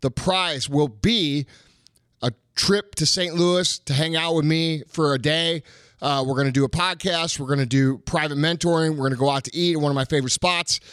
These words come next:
I'm gonna put you up in a nice hotel in Saint Louis, and we're gonna have a good fucking time. So, guys, if you're interested in that,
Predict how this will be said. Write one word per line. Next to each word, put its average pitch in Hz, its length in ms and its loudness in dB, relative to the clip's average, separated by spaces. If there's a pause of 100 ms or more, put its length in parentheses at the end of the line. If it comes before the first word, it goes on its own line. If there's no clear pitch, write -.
I'm - 80 -20
gonna 139 140 -4
put - 240 0
you 165 80 4
up 123 60 -10
in 143 60 -2
a 143 40 2
nice 151 260 0
hotel 151 320 2
in 143 80 0
Saint 147 240 -2
Louis, 165 380 2 (340)
and 139 220 0
we're 135 60 0
gonna 156 100 2
have 147 80 0
a 139 40 -6
good 139 140 -2
fucking 147 320 -2
time. 113 420 -2
So, 156 280 2
guys, 151 320 -2
if 120 60 -12
you're 131 120 -8
interested 170 520 2
in 151 80 2
that, 170 280 -2